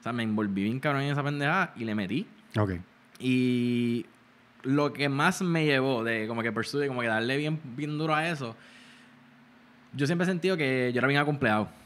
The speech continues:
Speaker 1: porque era bien gordito. Pero ahí es que viene lo del timeline y te explico, y es que de doce a catorce años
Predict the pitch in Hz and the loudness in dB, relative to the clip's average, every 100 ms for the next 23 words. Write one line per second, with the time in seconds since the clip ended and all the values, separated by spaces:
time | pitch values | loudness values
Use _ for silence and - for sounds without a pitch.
0 | - - 113 113 135 131 107 135 107 87 | -20 -4 2 2 4 2 4 4 2 -4
1 | - - - - - 123 135 113 - 110 | -10 -20 -20 -20 0 4 4 2 0 -2
2 | 110 110 131 139 135 131 135 147 156 117 | -2 -2 -2 -2 0 -2 -2 -2 0 -2
3 | 113 117 110 - 147 143 113 107 131 139 | -4 -6 -6 -2 -2 0 -2 -2 -4 -4
4 | - 117 110 110 110 107 104 117 135 165 | -6 -6 -4 -4 -2 -4 -2 -2 -2 -2
5 | 165 156 160 151 160 170 160 113 | -2 -2 -4 -4 0 0 0 -2